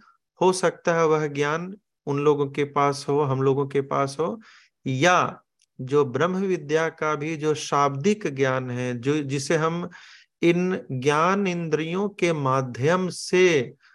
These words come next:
जब हम प्राप्त करते हैं, तो यह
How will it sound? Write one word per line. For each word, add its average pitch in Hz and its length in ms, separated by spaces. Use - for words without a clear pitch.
जब 143 260
हम 147 420
प्राप्त 160 400
करते 139 420
हैं, 127 460
तो 156 100
यह 190 600